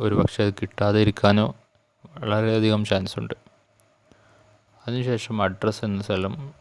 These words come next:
ക്ലിക്ക് ചെയ്യുക, അഡ്രസ്സ് ഫീഡ് ചെയ്യുക. അതിനുശേഷം മൊബൈൽ നമ്പറാണ്, മൊബൈൽ നമ്പർ തെറ്റാതെ കൊടുക്കുക, കാരണം പിന്നീട് വല്ല ആവശ്യത്തിനും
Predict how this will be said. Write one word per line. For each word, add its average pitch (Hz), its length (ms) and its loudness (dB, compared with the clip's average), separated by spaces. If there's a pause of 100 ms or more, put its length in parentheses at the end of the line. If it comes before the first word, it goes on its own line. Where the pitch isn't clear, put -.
(500)
ക്ലിക്ക് 104 180 -6
ചെയ്യുക, 101 320 0
അഡ്രസ്സ് 101 360 -4 (100)
ഫീഡ് 107 200 -2
ചെയ്യുക. 101 280 -4 (1600)
അതിനുശേഷം 113 520 -6
മൊബൈൽ 98 300 -4
നമ്പറാണ്, 98 420 -6 (1900)
മൊബൈൽ 104 260 -6
നമ്പർ 104 240 -6 (100)
തെറ്റാതെ 104 520 -4 (260)
കൊടുക്കുക, - 500 -6 (1120)
കാരണം 104 300 -6
പിന്നീട് 104 340 -4
വല്ല 104 160 0
ആവശ്യത്തിനും 104 680 -4